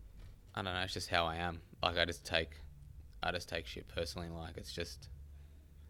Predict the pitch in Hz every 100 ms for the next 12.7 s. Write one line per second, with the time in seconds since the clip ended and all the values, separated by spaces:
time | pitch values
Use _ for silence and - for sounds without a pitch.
0 | - - - - - 85 90 92 90 87
1 | 87 - - 87 87 87 85 82 - -
2 | - - - - - - 87 82 - -
3 | - - - - - - - 92 87 87
4 | 87 82 - 82 85 - - - - -
5 | - 92 87 82 85 - - - - 98
6 | 87 87 87 85 82 80 - 85 85 85
7 | - 85 82 - 90 85 90 90 - -
8 | - - - - - - - - - -
9 | - - - - - 101 92 - - 117
10 | 127 113 117 113 98 92 - 92 90 -
11 | 87 87 85 82 - 82 85 - 87 82
12 | 80 85 82 82 82 - 80